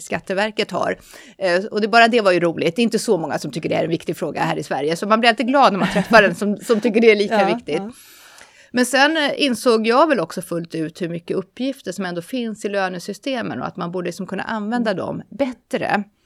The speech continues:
Speaker 1: Så att vi har ju sån här konjunkturlönestatistik där vi
Speaker 2: Mm.
Speaker 1: tittar på hur mycket ökar lönerna. Och det är en massa företag som måste rapportera det varje månad.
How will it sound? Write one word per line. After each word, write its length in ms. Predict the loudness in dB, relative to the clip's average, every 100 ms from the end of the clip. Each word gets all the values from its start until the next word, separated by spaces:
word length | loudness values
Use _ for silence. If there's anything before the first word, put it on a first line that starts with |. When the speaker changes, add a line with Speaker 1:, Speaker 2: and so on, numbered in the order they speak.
| _ _
Speaker 1:
Så 120 | -2
att 120 | -2
vi 140 | 0 2
har 160 | 4
ju 60 | 4
sån 100 | 2
här 80 | -6
konjunkturlönestatistik 1400 | -4 -4 -4 -4 -4 -6 -8 -8 -8 -10 -10 -8 -8 -8
där 80 | -8
vi 60 | -6
Speaker 2:
Mm. 80 |
Speaker 1:
tittar 200 | -6 -8
på 180 | -6 -4
hur 200 | -2 -4
mycket 340 | -4 -6 -4 -4
ökar 280 | -4 -4
lönerna. 600 | -2 -2 -4 -4 -2 -4 -4
Och 140 | -8
det 80 | -4
är 40 | -2
en 80 |
massa 260 | -2 -4 -6
företag 400 | -4 -6 -6 -10
som 100 | -10
måste 180 | -10 -8
rapportera 500 | -8 -10 -8 -6 -6
det 200 | -6 -8 -10 _ _ -20
varje 460 | -10 -6 -6 -6 -8 -8
månad. 500 | -10 -8 -8 -8